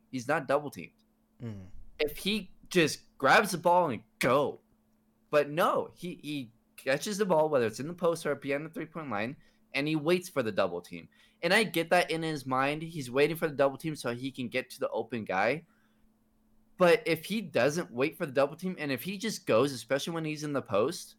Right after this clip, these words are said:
Speaker 2: Mm-hmm.
Speaker 1: he's gonna draw a foul, or he's gonna get an easy bucket.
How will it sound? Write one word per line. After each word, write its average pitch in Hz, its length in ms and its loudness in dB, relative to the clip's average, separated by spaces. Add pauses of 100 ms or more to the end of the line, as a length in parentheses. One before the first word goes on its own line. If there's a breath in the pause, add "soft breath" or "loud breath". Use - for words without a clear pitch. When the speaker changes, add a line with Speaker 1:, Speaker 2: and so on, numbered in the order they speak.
Speaker 2:
Mm-hmm. 101 240 -14
Speaker 1:
he's 180 180 0
gonna 135 160 -2
draw 131 320 4
a 208 80 0
foul, 131 460 2 (560)
or 151 140 6
he's 151 240 -2
gonna 135 160 -4
get 117 140 0
an 107 120 -4
easy 117 200 -2
bucket. - 420 -6